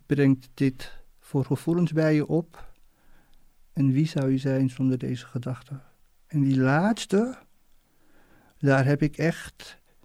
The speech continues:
heel veel aan. Want anders zou ik echt alleen maar een scheldende mofo zijn bijna. <laughs> Maar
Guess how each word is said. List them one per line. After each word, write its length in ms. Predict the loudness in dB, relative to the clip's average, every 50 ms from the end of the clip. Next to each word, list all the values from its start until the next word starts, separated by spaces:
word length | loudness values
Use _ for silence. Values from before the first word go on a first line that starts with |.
| _ _ _ _ -20 _ _
heel 300 | 0 4 4 4 4 4
veel 240 | 2 -2 -2 0
aan. 280 | 2 2 2 2 2 2
Want 160 | 2 0 2
anders 260 | 2 2 2 0 0
zou 220 | -2 -2 -2 -2 -2
ik 80 | -2
echt 220 | -4 -4 -4 -2 -2
alleen 220 | -2 0 0 0 0
maar 100 | 0 0
een 240 | 0 -2 -2 -2 -4 -8 -14 -20 -20 -20 -20 -20 -20 -20 -20 -20 -20 -20 -20 _ _ _ _ _ _
scheldende 580 | -16 -8 -2 2 4 4 4 4 4 4 6 6
mofo 480 | 6 6 6 6 6 6 4 2 2
zijn 280 | 2 2 2 4 4 4
bijna. 380 | 4 4 4 4 4 4 4 6
<laughs> 40 | 6
Maar 540 | 8 8 8 8 8 8 6 6 4 2